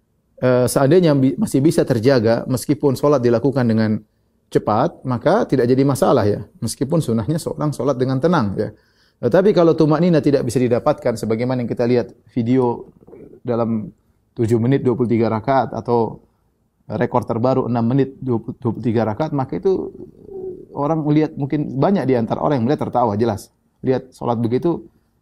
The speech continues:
tertawa, "Ini sholat seperti apa ini, ya? Kok seperti itu?" Begitu, apa namanya, begitu cepat, mana tumakninahnya, mana perenungannya? Eh, seakan-akan hanya sekedar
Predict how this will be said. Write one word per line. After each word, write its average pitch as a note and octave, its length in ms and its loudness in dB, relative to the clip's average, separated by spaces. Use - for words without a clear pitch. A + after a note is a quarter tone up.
tertawa, - 380 -2
"Ini D#3 100 2
sholat C#3+ 240 -4
seperti A#2 240 -8
apa A2 300 -6
ini, B2 160 -16
ya? - 100 -16
Kok A#2 140 -12
seperti A#2 340 -6
itu?" A#2 160 -4
Begitu, B2 320 0
apa A#2+ 220 2
namanya, B2 260 -4
begitu A2+ 320 0
cepat, A#2 560 -4
mana B2 320 0
tumakninahnya, A#2+ 560 -6
mana B2+ 320 -2
perenungannya? B2 720 -4
Eh, C2+ 520 -8
seakan-akan B2+ 560 0
hanya A2+ 80 -2
sekedar C3 320 0